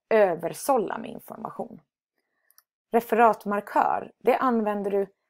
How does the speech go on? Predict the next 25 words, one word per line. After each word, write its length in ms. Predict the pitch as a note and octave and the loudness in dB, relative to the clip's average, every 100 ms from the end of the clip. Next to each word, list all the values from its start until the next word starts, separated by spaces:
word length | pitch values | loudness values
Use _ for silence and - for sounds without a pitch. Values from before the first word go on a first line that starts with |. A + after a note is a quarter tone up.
| - | -6
nästa 380 | A3+ - - | -6 -2 0
gång 280 | D4+ F#3 E3 | 2 2 0
du 100 | F3+ | -6
nämner 400 | F3+ F3+ F3+ F3+ | -6 -6 -6 -6
en 100 | F3 | -8
källa 380 | F3+ F#3+ F3 F3 | -6 -4 -2 -4
som 260 | - G3 F#3 | -6 -6 -2
du 100 | F#3+ | 2
redan 320 | G3+ F#3 F3+ | 2 0 -4
har 140 | F#3+ - | -6 -2
använt 640 | A#3+ A3 A3 G#3+ C#4 A3+ | -2 -2 -2 -4 -4 -6
dig 140 | - - | -4 -2
av. 280 | - G#3+ - _ _ _ _ _ _ _ - | -2 -2 -6 _ _ _ _ _ _ _ 4
Då 160 | A#3+ | 6
räcker 380 | A3+ B3 - - | 6 2 -2 -2
det 100 | F3 | 0
med 260 | E3 E3 E3 | -2 -4 -6
att 120 | E3 | -6
du 80 | - | -4
använder 720 | - E3 - D#3+ D#3 E3 D#3 - _ _ | -4 -6 -8 -6 -4 -4 -4 -10 _ _
efternamn 680 | F#3+ - - F3+ A3+ C4+ C4 | -8 -8 -8 -2 0 0 -2
eller 200 | - A#3+ | -2 0
liknande 520 | A#3 A3+ A3 G#3+ A#3 | 0 -2 -4 -4 -4
på 140 | - | -4
författaren 800 | F#3 D#3 - F#3 _ A3+ A#3+ C#4 | -10 -8 -6 -8 _ 0 2 0